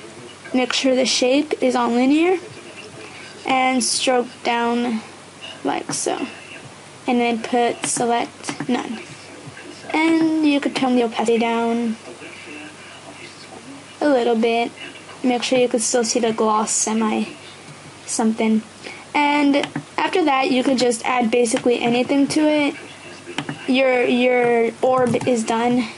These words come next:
It doesn't have to be orange. It could be any color. And you just add any, you could add any text to it if you want also. You know, make yourself a new logo for, um,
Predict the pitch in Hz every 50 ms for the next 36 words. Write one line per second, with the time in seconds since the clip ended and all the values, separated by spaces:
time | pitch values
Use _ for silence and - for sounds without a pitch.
0 | - - - 262 247 254 226 254 240 233 240 226 226 247 233 233 - - 247 240
1 | 240 240 240 240 247 240 240 247 - 220 262 233 240 240 233 233 233 233 - 240
2 | 233 233 226 226 226 240 233 - - - - - - - - - - 269 254 254
3 | 247 247 247 240 254 269 233 269 262 262 - - 262 247 240 247 240 - - 247
4 | 247 254 254 254 254 240 - - - - - - - - - - - - 269 269
5 | - 302 294 262 254 247 - 254 247 247 247 240 226 - 254 233 226 - - -
6 | 262 254 262 254 - - 220 240 233 220 226 233 233 233 - 226 226 233 226 -
7 | 262 254 254 247 247 247 247 233 233 240 233 233 233 226 226 226 240 226 220 -
8 | 247 233 226 - 240 233 233 233 233 226 220 220 220 226 226 240 233 233 226 -
9 | - 233 220 220 214 214 214 214 220 - - - - - - - - - - -
10 | - - - - 233 233 226 220 220 233 240 220